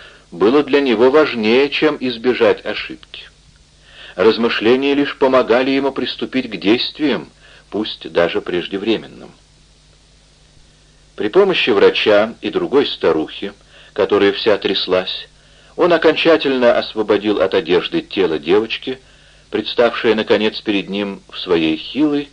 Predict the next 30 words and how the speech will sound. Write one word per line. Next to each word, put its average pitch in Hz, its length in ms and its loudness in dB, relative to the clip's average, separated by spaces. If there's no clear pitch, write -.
очень 82 400 -8
бледной, 107 600 0
почти 92 360 -2
бескровной 85 760 -2
наготе. 78 520 -10
Велосипед, 156 640 4
сбивший 110 500 -2
девочку 117 460 0
с - 100 -10
ног, 131 320 -4
толкнул 117 460 0
её, 123 180 4
видимо, 120 300 0
очень 123 440 -2
сильно, 98 440 -4
потому 92 320 -4
что - 180 -4
она 98 160 0
была 95 260 0
вся 98 420 2
в - 120 -20
кровоподтёках, 90 1040 -2
и 95 100 -4
вдоль 98 360 2
бедра, 101 560 2
от 95 180 -6
самого 95 420 0
таза 80 420 0
до 78 100 -6
колена, 113 540 -2